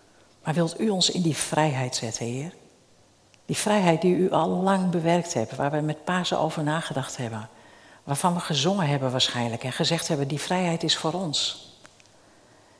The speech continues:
En twee dagen later laten we ons knechten door onze eigen gedachten of eigen oordelen. Heer, ik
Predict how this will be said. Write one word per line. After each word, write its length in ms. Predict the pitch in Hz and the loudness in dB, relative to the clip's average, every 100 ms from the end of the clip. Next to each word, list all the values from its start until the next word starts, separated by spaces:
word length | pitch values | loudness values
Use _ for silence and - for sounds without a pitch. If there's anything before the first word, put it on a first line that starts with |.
| _ _ | _ _
En 200 | - 160 | -6 -4
twee 220 | - 165 160 | -2 2 4
dagen 280 | 156 - | 4 4
later 300 | 151 147 151 | 2 2 2
laten 240 | 143 139 - | 0 0 -2
we 60 | |
ons 160 | 143 - | -2 -2
knechten 560 | - 180 - - 113 - | -2 -4 -4 -6 -8 -8
door 160 | - 143 | -8 -4
onze 200 | - - | -2 0
eigen 420 | 156 151 143 135 | -2 -2 -2 -4
gedachten 600 | 131 143 147 - - 143 | -4 0 0 0 -2 0
of 160 | 139 131 | 0 -2
eigen 300 | 123 135 - | -4 -4 -4
oordelen. 500 | 147 160 117 120 127 | -4 -4 -6 -6 -8
Heer, 280 | 127 151 151 | -6 -4 -4
ik 260 | - - | -6 -12